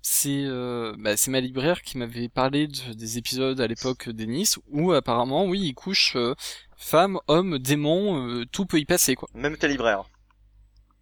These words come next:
Speaker 2: visiblement.
Speaker 1: Oui, alors, euh, tu ne parles pas d'elle comme ça parce que c'est une amie, <laughs> voilà. C'est pas
Speaker 2: Ouais,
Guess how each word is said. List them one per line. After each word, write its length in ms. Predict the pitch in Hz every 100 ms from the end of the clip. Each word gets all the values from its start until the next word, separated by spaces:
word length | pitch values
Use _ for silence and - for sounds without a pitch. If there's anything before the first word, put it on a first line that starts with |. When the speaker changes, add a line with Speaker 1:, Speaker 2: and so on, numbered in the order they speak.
| -
Speaker 2:
visiblement. 460 | 117 117 110 101 - _ _ _ _ _ _ _ -
Speaker 1:
Oui, 320 | 139 165 170
alors, 500 | 127 131 139 139 -
euh, 160 | 131 131
tu 140 | -
ne 60 | 139
parles 160 | -
pas 180 | - 151
d'elle 220 | 151 165
comme 160 | 151 139
ça 160 | -
parce 120 | 165 -
que 60 |
c'est 300 | - 165 -
une 100 | 143
amie, 500 | 135 143 131 175 190
<laughs> 40 | 185
voilà. 360 | 131 131 202 -
C'est 300 | - - -
pas 240 | 131 127
Speaker 2:
Ouais, 560 | 135 208 196 196 190